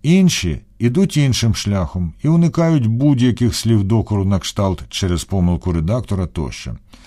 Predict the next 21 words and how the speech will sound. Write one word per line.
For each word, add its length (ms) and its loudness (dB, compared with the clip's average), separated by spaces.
І 120 4
є 180 6
певні 380 4
розумні 520 4
межі 440 2
того, 480 0
що 380 2
треба 400 0
виправляти. 720 -2
Наприклад, 520 0
Boston 500 0
Globe 360 2
якось 360 0
на 120 2
другий 340 2
день 260 2
після 320 -4
публікації 840 -2
огляду 480 0
нового 440 0
мультфільма 680 0